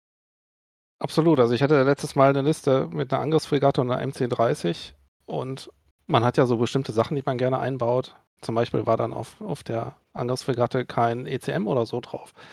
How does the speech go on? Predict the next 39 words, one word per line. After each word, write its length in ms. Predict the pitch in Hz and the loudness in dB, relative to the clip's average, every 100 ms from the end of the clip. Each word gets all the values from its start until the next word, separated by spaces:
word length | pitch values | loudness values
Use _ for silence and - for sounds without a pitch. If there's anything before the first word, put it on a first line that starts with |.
| - | -16
Da 80 | - | -4
habe 100 | 120 | -4
ich 80 | 135 | -2
mich 160 | 120 - | -6 -6
komplett 360 | 113 135 - | -2 -2 -2
nackt 220 | 131 - | -6 -4
gefühlt 400 | 151 - 127 160 | -8 -4 0 0
und 80 | 131 | -2
die 80 | 117 | -4
wäre 140 | 127 | -2
auch 80 | 127 | -2
fast 280 | - 135 - | -2 -2 -6
schon 140 | 131 | -6
gestorben, 540 | 127 - 127 147 143 160 _ _ _ _ _ _ _ | -6 2 2 2 0 -6 _ _ _ _ _ _ _
weil 80 | 120 | -6
ich 60 | |
die 120 | - 117 | -2 -2
wahrscheinlich 720 | 107 113 113 123 - - - - _ | 0 0 0 0 -6 -14 -20 -20 _
zu 140 | - 110 | -6 0
langsam 340 | 113 180 160 | 0 2 -2
geflogen 360 | 147 - 151 147 | 0 2 2 2
habe 100 | 165 | -2
am 100 | 151 | -4
Anfang. 360 | 143 147 151 - _ _ _ _ _ _ _ _ _ - | -4 -4 -6 -10 _ _ _ _ _ _ _ _ _ -4
Aber 280 | 117 117 | -2 -2
hab 100 | 123 | -2
dann 140 | 127 123 | -2 0
doch 160 | 127 | 0
noch 120 | 135 - | 0 -4
die 120 | 123 | 0
Kurve 320 | 143 127 123 | 4 4 4
gekriegt. 480 | 123 - 151 - - - _ _ _ _ _ _ _ _ _ _ _ _ _ | 0 0 -2 -4 -20 -20 _ _ _ _ _ _ _ _ _ _ _ _ _
Also 260 | - 120 117 | -4 -2 -2
ist 100 | 123 | -2
auf 100 | 120 | -2
jeden 180 | 127 139 | -2 0
Fall 440 | 131 131 135 135 | 4 6 6 2
eine 140 | 131 123 | 2 2
Herausforderung, 880 | 120 131 151 - 123 123 123 127 | 6 4 4 4 4 4 0 -4